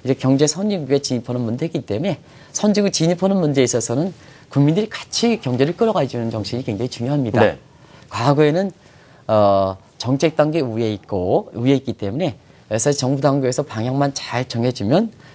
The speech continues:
Speaker 1: 국민들은 쫓아를 갔었거든요. 또 기업들도 쫓아가 있어야 되거든요. 근데 지금은 뭐냐면 지금 뭐 한국 경제도 지금 더 공평해야 되지 않습니까? 어, 정부도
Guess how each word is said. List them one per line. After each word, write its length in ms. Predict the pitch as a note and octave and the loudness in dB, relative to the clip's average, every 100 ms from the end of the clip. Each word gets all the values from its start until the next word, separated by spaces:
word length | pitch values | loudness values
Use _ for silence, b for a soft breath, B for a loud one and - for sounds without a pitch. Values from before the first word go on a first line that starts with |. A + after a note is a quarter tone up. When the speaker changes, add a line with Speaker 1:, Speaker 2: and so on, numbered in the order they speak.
| B | B
Speaker 1:
국민들은 480 | C3+ C3 A#2+ E3 F3 | 0 2 4 0 0
쫓아를 400 | G3+ - E3 D#3+ | -4 -2 -2 -2
갔었거든요. 640 | - - - G#2 G2+ F2+ | -4 -6 -4 -2 -2 -2
또 100 | - | 0
기업들도 360 | C#3 C#3+ C3+ D3 | 4 4 2 -2
쫓아가 400 | - E3+ C3 - | -6 -10 -10 -12
있어야 300 | F#2+ G#2 F#2+ | -10 -6 -6
되거든요. 400 | E2+ E2+ A2+ G3 - B B B | -6 -6 -4 -4 -6 B B B
근데 160 | B D3+ | B 0
지금은 340 | D#3 D#3+ G3 | 2 0 2
뭐냐면 480 | D3+ C3 B2+ D3 D3+ - B B - | 0 2 2 0 -4 -10 B B -4
지금 400 | F3+ C4+ C4+ F3+ | 2 4 2 0
뭐 340 | C#3+ A2 G2 | 0 0 -4
한국 300 | - G#3 F#3 | -6 -6 -4
경제도 360 | E3+ B2+ A2+ D3 | -2 -2 -2 -4
지금 360 | - G#2+ D3+ - | -6 -6 -6 -6
더 220 | G2+ A2+ | -4 -4
공평해야 500 | - B2+ D#3 F3 C3+ | -2 -2 -2 -2 0
되지 200 | G2+ C3+ | 0 0
않습니까? 540 | A2+ G2+ F#2+ A#2+ G#2+ - B B B - | -2 -4 -2 -2 -2 -6 B B B 0
어, 140 | G#2 | 0
정부도 720 | - G#2+ A#2 B2+ C3+ C#3+ - | 0 -2 2 2 4 2 0